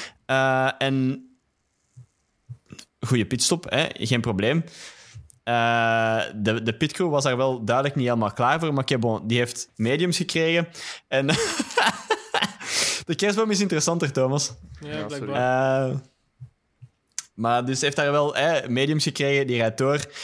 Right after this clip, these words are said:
Speaker 1: Bottas k-, staat daar ook te wachten in de pit en die komt daar ook binnen. En de pitcrew heeft zoiets van:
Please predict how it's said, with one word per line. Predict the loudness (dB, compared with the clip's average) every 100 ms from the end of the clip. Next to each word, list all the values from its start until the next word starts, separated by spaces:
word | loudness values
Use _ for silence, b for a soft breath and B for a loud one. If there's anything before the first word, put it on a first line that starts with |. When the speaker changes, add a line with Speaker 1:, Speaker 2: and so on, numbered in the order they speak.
| B B
Speaker 1:
Bottas | -2 0 2 0
k-, | -4 -10
staat | -4 -2 0
daar | 0
ook | 0
te |
wachten | -2 0 0
in | 0
de | 0
pit | -2 0
en |
die | 0
komt | 0
daar | 2 2
ook |
binnen. | 2 0
En | 0 -2 -4
de | -4 -2
pitcrew | 0 0
heeft | 0
zoiets | 0 0
van: | 0 -2